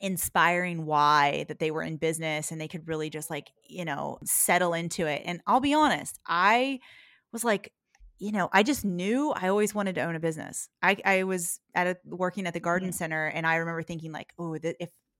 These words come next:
Speaker 2: like, when I have a business, this is what it's gonna look like." I wanted to have a retail garden center for a really long time. And,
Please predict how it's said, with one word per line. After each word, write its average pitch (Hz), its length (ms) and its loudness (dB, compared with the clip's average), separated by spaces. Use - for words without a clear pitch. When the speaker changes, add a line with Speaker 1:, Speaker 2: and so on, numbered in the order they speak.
Speaker 2:
like, 127 160 -10
when 160 120 0
I 208 100 4
have 226 120 -2
a 220 60 -4
business, 202 320 -2
this 170 160 -4
is 165 100 -8
what 151 140 -2
it's - 100 -12
gonna 156 160 -6
look 151 220 -4
like." 156 180 0
I 160 120 4
wanted 165 240 -2
to 160 60 -8
have 160 140 -4
a 160 60 -6
retail 160 360 -6
garden 151 300 -8
center 160 280 -6
for 165 160 -8
a 156 40 -6
really 156 280 -2
long 156 240 -6
time. 147 400 -10
And, 147 140 -14